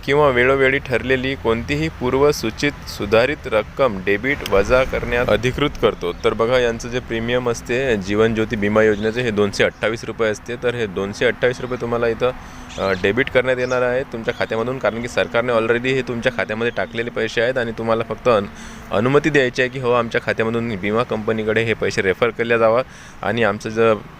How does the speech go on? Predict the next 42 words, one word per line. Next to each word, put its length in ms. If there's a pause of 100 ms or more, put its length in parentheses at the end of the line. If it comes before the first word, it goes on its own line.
अ, 60
विमा 360
कं-, 260 (160)
विमा 240
आहे 560 (120)
तो 60
आमचा 380
आम्हाला 260
लागू 240
करण्यात 340
यावा. 200 (140)
अशा 160
प्रकारचं 380
हे 260
स्वयं 320
घोषणापत्र 440
तुम्हाला 280
लिहून 260
द्यायचं 260
असते. 180
आणि 160
त्यामध्ये 360
बघा, 180 (480)
अ, 260 (300)
ते, 80
याच्यानंतरसुद्धा 760
जे 100
प्रीमियम 420
असते 180
ते 100
तुम्हाला 600
सांगून 380
द्यायचं 220
असते 160
की 180
जे 280
काही, 220 (400)
अ, 180 (140)
पाच, 420
अ, 100
पंचवीस 420
मे 260